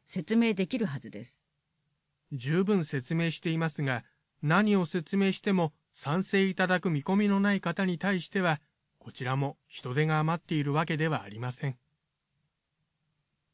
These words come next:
Speaker 1: エヌピーオー法人フローレンス駒崎弘樹氏に保育者の資格はない。質問者は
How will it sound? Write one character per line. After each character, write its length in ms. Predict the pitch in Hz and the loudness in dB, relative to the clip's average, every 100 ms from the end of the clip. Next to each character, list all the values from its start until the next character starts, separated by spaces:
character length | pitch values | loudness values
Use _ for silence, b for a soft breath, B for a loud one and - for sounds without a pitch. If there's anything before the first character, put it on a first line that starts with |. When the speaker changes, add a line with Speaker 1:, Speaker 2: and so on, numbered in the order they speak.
| _ _ - | _ _ -4
Speaker 1:
エ 120 | 180 | 4
ヌ 140 | 226 254 | 4 4
ピ 260 | 254 247 | 2 4
ー 60 | 240 | 4
オ 80 | 220 | 2
ー 40 | |
法 220 | 214 202 | 2 -2
人 320 | 147 135 123 - _ _ | -2 -2 -2 -6 _ _
フ 160 | _ 220 | _ 2
ロ 160 | 254 233 | 4 4
ー 40 | |
レ 140 | 175 | 4
ン 60 | 151 | 0
ス 260 | - 135 - _ - | -2 -6 -6 _ -4
駒 240 | 196 247 | 0 2
崎 280 | 214 196 147 | 2 -2 -2
弘 260 | 143 208 202 | 0 0 -2
樹 80 | - | -4
氏 160 | 139 | -2
に 240 | 127 123 _ _ | -2 -4 _ _
保 140 | - 202 | -2 0
育 180 | 247 - | 2 0
者 160 | - | -2
の 100 | 139 | -2
資 120 | 135 | -2
格 260 | - 151 170 | -6 -6 -2
は 140 | 151 | -2
な 140 | 135 151 | -2 -4
い。 100 | - _ _ _ _ _ _ _ - | -8 _ _ _ _ _ _ _ -20
質 200 | - 233 | -4 2
問 200 | 233 214 | 2 2
者 160 | 147 | -2
は 200 | 127 131 | -4 -4